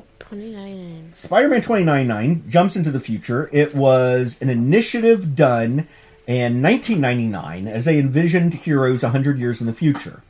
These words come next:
Speaker 1: Mm.
Speaker 2: And what would they be like? And this Spider-Man is a descendant of Peter Parker's named Miguel O'Hara. So Irish descent, Spanish descent.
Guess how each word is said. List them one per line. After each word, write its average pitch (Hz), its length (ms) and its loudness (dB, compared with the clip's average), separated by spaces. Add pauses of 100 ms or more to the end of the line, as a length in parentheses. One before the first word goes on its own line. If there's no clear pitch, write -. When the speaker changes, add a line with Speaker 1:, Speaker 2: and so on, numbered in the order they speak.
(120)
Speaker 1:
Mm. 254 60 -18 (400)
Speaker 2:
And 127 720 2
what 160 180 4
would 156 120 2
they 127 140 0
be 151 200 2
like? - 380 -6
And 120 160 -2
this - 200 4
Spider-Man 123 600 0
is 139 160 -2
a 160 60 2
descendant 214 560 0
of 143 80 -2
Peter 139 180 0
Parker's 117 500 -6
named 120 340 0 (380)
Miguel 135 540 4
O'Hara. 135 640 2 (560)
So 110 440 2
Irish 170 380 6
descent, 160 560 2
Spanish 143 640 0
descent. 147 480 -2